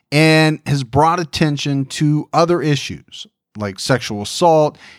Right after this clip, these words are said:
and sexual harassment on the base. Vanessa Guillen was born on September thirtieth, nineteen ninety-nine, to Rogelio and Gloria Guillen.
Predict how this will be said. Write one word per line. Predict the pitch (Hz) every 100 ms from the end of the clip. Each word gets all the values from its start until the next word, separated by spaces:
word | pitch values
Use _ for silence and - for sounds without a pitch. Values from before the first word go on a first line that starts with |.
| _
and | 135 180 214
sexual | - 208 190 - 185
harassment | - 170 156 156 151 156 143
on | 135 123
the |
base. | 110 107 - - _ _ _ _ _
Vanessa | 135 165 247 - 220
Guillen | 175 196 190 185
was | 160
born | 131 156 160 156
on | 147 147
September | 139 156 - - 156 143
thirtieth, | 131 147 143 135 131 -
nineteen | 120 131 131 - 131
ninety-nine, | 127 120 117 110 101 85 _ _ _ _ -
to | - 135 127
Rogelio | 120 120 120 185 190 175 156 147 139 139
and | 131 135 131 110
Gloria | 123 135 135 131 120
Guillen. | 107 101 120 98 -